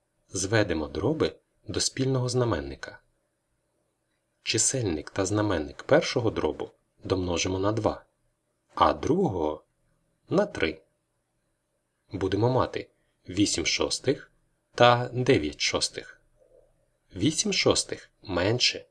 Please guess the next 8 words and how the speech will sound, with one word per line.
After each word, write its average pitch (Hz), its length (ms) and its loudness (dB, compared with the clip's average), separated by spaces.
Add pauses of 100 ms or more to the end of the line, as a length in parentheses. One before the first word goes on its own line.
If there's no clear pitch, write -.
(120)
ніж 85 300 0
дев'ять 87 400 0
шостих, - 520 -2 (360)
тому 95 400 0 (100)
чотири 101 500 -2
третіх - 640 0 (260)
менше, 90 460 2
ніж - 380 -4